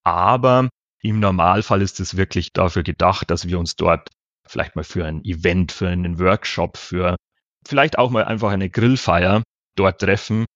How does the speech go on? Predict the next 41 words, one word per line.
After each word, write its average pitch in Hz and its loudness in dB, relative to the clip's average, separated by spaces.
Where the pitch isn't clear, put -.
und 92 0
uns 90 -2
dann 87 2
dort 87 2
absprechen - -4
et - -18
cetera. - -20
Also 87 -4
wir 85 0
arbeiten 90 2
definitiv 90 -2
nicht 98 -6
alle 87 -2
von 87 -6
dort. 90 0
Wir 85 -4
sind 101 -4
über 98 -4
ganz 95 0
Deutschland 101 0
verteilt. 110 0
Wir 101 -2
haben 92 -6
einen 92 -2
Kollegen, 95 0
der 92 0
ist 90 -4
jetzt - -8
nach 98 -6
Valencia 95 0
in 92 -2
Spanien 123 0
gezogen. 107 0
Wir 101 0
haben 95 2
einen 95 0
Kollegen, 92 -2
der 90 -2
sitzt - -12
in 95 -2
Österreich. 101 2